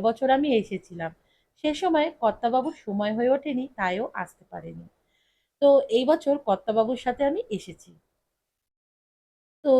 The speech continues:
যেতে যেতে পরিবেশটা কিন্তু খুব সুন্দর, একদম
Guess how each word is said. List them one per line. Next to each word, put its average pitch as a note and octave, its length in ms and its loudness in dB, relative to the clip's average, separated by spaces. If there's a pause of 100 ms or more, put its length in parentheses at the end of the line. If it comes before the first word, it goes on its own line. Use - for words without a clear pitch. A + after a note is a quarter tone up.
(140)
যেতে A3 300 4
যেতে E4 260 4 (180)
পরিবেশটা G3 500 0
কিন্তু C#4+ 300 -2
খুব A3+ 300 0 (160)
সুন্দর, F#3+ 540 -4 (340)
একদম F#3+ 520 0